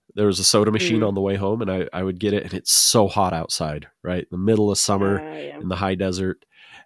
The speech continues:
Speaker 1: And by the time I got home, it had flattened out,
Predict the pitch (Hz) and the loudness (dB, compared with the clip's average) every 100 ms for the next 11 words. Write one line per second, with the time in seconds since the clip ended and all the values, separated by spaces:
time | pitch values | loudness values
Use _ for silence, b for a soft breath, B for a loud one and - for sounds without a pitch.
0 | _ 101 98 95 90 90 - 110 107 - | _ -4 -2 -2 -4 -8 -4 -2 0 2
1 | 127 123 107 95 147 123 101 98 - - | 2 4 2 2 2 2 0 -4 -6 -2
2 | 107 104 101 101 98 - | -2 -2 -2 0 0 -4